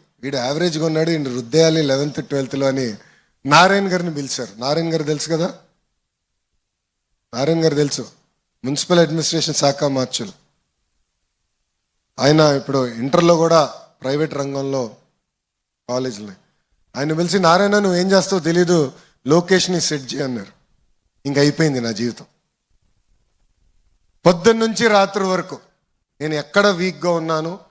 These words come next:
ఏ ఫౌండేషన్లో వీక్గా ఉన్నానని గుర్తించి ఆ ఫౌండేషన్స్ అంతా నాకు అందజేశారు. అది నేను ఇప్పుడు కూడా గుర్తుపెట్టుకొని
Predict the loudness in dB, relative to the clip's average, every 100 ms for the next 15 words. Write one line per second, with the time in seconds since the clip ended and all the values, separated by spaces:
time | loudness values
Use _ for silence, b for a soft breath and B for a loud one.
0 | _ _ _ _ _ -6 2 4 4 2
1 | 0 2 2 2 -2 0 0 0 -4 -2
2 | -2 -2 -4 -4 -6 -8 -14 _ _ _
3 | _ -20 -14 -14 -6 -4 -4 -4 -4 -6
4 | _ _ _ _ _ -6 -4 -2 -2 0
5 | -2 -2 -6 -6 -4 -4 -6 -10 -10 -10
6 | -12 -14 _ _ _ _ _ _ _ _
7 | _ _ _ _ _ 0 4 6 6 2
8 | -6 -10 -4 0 0 0 -6 -8 -8 -8
9 | -8 -6 -8